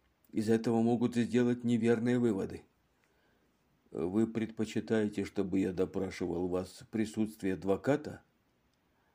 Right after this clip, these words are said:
А я имею и на это право.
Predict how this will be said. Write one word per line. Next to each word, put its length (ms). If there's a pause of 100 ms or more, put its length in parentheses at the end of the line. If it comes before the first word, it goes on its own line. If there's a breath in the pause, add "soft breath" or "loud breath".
(340)
А 160
я 320
имею 520
и 200
на 220
это 240
право. 420